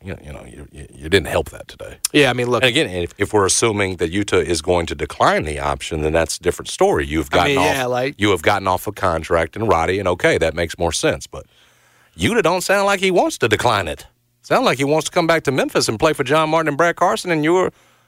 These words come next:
Speaker 1: your, uh, the Memphis Grizzlies fan base.
Speaker 2: Yeah,
Speaker 1: Is it
Speaker 2: I
Speaker 1: two point seven? He gonna get more than that? Maybe.
Speaker 2: I, I don't know. I don't know.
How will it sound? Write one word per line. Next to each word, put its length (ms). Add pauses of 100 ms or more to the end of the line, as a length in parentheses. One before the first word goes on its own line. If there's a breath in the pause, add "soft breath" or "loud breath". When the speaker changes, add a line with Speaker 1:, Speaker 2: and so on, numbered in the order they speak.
(120 soft breath)
Speaker 1:
your, 240
uh, 180
the 120
Memphis 200
Grizzlies 300
fan 220
base. 320 (1120)
Speaker 2:
Yeah, 180
Speaker 1:
Is 60
it 60
Speaker 2:
I 60
Speaker 1:
two 120
point 240
seven? 320
He 80
gonna 160
get 100
more 180
than 140
that? 100 (540)
Maybe. 300 (120)
Speaker 2:
I, 440
I 20
don't 140
know. 160 (360)
I 120
don't 100
know. 140